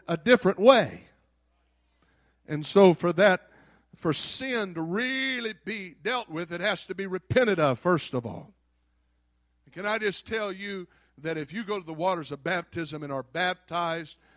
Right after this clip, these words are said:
before you repent, you went down dry and come up wet. That's about all that happened. There's not any really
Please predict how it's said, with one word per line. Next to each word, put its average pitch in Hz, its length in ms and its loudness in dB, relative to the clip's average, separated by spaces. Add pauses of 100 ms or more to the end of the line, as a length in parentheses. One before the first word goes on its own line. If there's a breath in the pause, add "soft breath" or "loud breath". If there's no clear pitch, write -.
(120 soft breath)
before 170 460 2
you 165 160 -10
repent, 156 500 -14 (440)
you 190 140 -6
went 180 320 -4
down 156 260 -4
dry 156 340 4
and 135 180 -6
come 160 180 2
up 143 160 0
wet. 123 340 0
That's 139 220 0
about 143 240 2
all 151 240 10
that 143 140 -2
happened. 156 480 -10 (720 soft breath)
There's 151 260 4
not 170 260 6
any 208 400 2
really 214 880 6